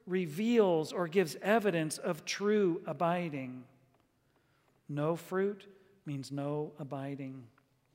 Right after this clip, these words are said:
Verse four confirms this when it says, "As a branch cannot bear fruit by itself." It's important to know that fruit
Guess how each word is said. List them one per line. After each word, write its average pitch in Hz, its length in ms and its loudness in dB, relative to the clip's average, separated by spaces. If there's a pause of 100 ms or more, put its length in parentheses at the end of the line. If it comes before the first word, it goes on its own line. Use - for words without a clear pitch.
(1600)
Verse 160 220 -2
four 170 300 4
confirms 202 640 2
this 160 200 0
when 160 120 -2
it 151 100 -6
says, 151 420 0 (720)
"As 170 240 4
a 175 80 6
branch 180 680 0
cannot 165 600 -2
bear 170 260 2
fruit 170 680 -2
by 151 240 2
itself." 147 1080 -4 (1160)
It's 147 140 -6
important 180 480 -2
to 160 100 -8
know 156 280 2
that 139 220 -8
fruit 175 420 0